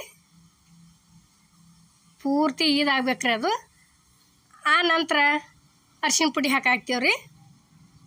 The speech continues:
ಅರಿಶಿನ ಪುಡಿ ಹಾಕಿದ್ದಿಂದ ಒಂದು ಸ್ವಲ್ಪ ತಿರುಗಾಡ್ಬೇಕ್ರಿ. ಈಗ ನೋಡ್ರಿ, ರುಚಿಗೆ ತಕ್ಕಷ್ಟು ಉಪ್ಪು ಹಾಕಿದ್ವು.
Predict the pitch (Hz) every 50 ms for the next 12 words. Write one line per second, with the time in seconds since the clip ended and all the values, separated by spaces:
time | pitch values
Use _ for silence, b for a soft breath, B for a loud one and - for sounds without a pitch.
0 | _ - - - - - - - - - - - - - 294 285 - - 320 302
1 | - 330 277 311 294 294 269 - - 285 247 233 302 294 285 277 269 - 285 -
2 | - - 285 247 262 269 269 254 247 254 240 - 254 330 453 554 - - - -
3 | - _ _ - - - - _ _ _ _ _ - - - - - 139 - 147
4 | 139 135 - - - - - - - - - - _ _ _ _ _ _ _ _
5 | _ _ _ _ _ _ _ _ _ _ _ _ _ _ _ _ _ _ _ _
6 | _ _ _ _ _ _ - _ _ _ _ _ _ _ _ _ _ _ _ _
7 | _ _ _ _ - 277 277 262 277 277 277 262 233 320 392 415 403 359 294 277
8 | 269 - 330 285 - - 277 - - 269 - - 285 277 262 - 277 262 - -
9 | 254 226 277 370